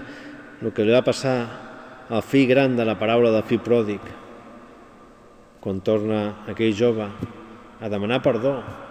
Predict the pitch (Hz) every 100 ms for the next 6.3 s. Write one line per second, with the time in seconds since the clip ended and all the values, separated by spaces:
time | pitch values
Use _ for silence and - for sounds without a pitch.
0 | - - 107 110 101 - 107 101 101 104
1 | 95 - 110 107 107 101 101 101 104 110
2 | 110 - 120 120 110 120 123 - 104 98
3 | - - - - - - - - - -
4 | - _ - - - - _ - _ -
5 | - 120 117 101 101 98 117 104 113 101
6 | 110 110